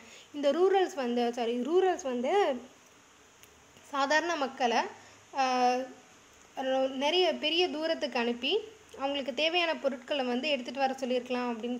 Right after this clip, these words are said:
சொல்றாங்க. லைக் வந்து கோல்டு, சில்வர், இந்த மாதிரி ப்ரீஷியஸ் ஸ்டோன்ஸ் இதெல்லாம் வந்து வாங்கிட்டு வர்றதுக்காக மக்களை வந்து அவங்க தூரமா அனுப்பியிருக்கலாம் அப்படின்னு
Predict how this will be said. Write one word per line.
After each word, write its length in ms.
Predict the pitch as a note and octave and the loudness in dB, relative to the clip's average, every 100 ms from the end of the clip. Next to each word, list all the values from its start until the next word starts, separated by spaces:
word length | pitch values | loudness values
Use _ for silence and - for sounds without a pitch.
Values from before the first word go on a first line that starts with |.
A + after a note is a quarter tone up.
| B3 | -6
சொல்றாங்க. 460 | A#3+ A3+ A#3 B3 | -8 -6 -4 -2
லைக் 120 | A#3+ A#3+ | -2 -4
வந்து 440 | A#3 B3+ C#4 A#3+ A#3+ - - - - - - - - - | -4 -2 0 -2 -8 -20 -20 -20 -20 -20 -20 -20 -20 -8
கோல்டு, 540 | C4+ C#4+ C#4+ C4 C4 C4 | 2 4 4 2 0 0
சில்வர், 720 | C4 C#4+ D4 C4 B3 A#3+ B3+ | -4 -6 -6 -2 0 0 -2
இந்த 160 | C4 C4 | -6 -2
மாதிரி 200 | C4+ C4 | -2 -4
ப்ரீஷியஸ் 340 | D#4 D4 D#4+ C4 - | -8 -6 -6 -6 -6
ஸ்டோன்ஸ் 360 | C#4 C4+ C4 B3+ | -6 -4 -4 -6
இதெல்லாம் 420 | B3 B3 C#4+ C#4 | -4 -2 -2 -2
வந்து 280 | A#3+ D4+ G4+ - - - - _ - _ _ - - - - - F4 C4+ | -2 -2 -4 -8 -20 -20 -20 _ -20 _ _ -20 -20 -20 -20 -20 -6 -2
வாங்கிட்டு 320 | C#4 D4+ C4+ C4 | 0 0 2 2
வர்றதுக்காக 540 | B3 A#3+ A3+ A3+ A#3 G4+ G4+ C#4+ | 2 -2 -2 0 0 0 -2 -6
மக்களை 420 | A#3+ A#3+ D#4 C4+ | -6 -2 -2 -2
வந்து 180 | B3+ D#4 | -2 -2
அவங்க 300 | C#4+ A3+ C4 | -2 -2 -2
தூரமா 280 | B3+ C4 B3+ | -2 -2 -2
அனுப்பியிருக்கலாம் 720 | B3+ C4 B3 A#3+ A#3+ A#3+ A3 | -2 -4 -6 -4 -2 -2 -4
அப்படின்னு 280 | A#3+ B3+ | -4 -6